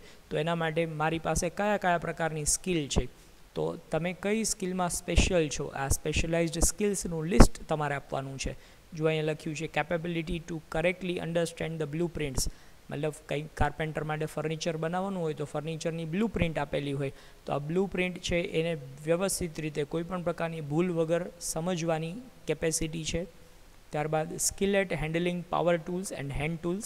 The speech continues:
carpenter માટે એટલે કે સુતારી કામ માટે જે power tools, ઇલેક્ટ્રિસિટીથી ચાલતા tools છે, hand tools એટલે હાથેથી ચાલતા જે tools છે, આ બધા tools ચલાવવાની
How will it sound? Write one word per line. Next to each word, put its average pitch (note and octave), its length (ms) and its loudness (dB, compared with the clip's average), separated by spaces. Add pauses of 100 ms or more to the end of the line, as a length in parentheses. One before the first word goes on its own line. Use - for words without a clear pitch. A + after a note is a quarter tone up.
(480)
carpenter D#3 560 -2
માટે D#3 420 -2 (300)
એટલે D3+ 180 -2
કે D#3 120 -2
સુતારી D#3+ 420 0
કામ D#3 200 0
માટે D3+ 320 -2
જે D3+ 140 0
power D#3+ 360 2
tools, D#3 360 -2 (100)
ઇલેક્ટ્રિસિટીથી D#3+ 800 -2
ચાલતા D#3 360 0
tools D#3+ 460 0
છે, E3+ 260 -2
hand D#3 340 -2
tools D#3 320 0
એટલે C#3+ 180 -2
હાથેથી D3+ 500 2
ચાલતા D#3 400 -2
જે D#3 140 -2
tools E3+ 400 -4
છે, C#3+ 200 -2 (120)
આ D#3 80 -2
બધા E3 380 0 (140)
tools G3 460 -2
ચલાવવાની D#3+ 640 0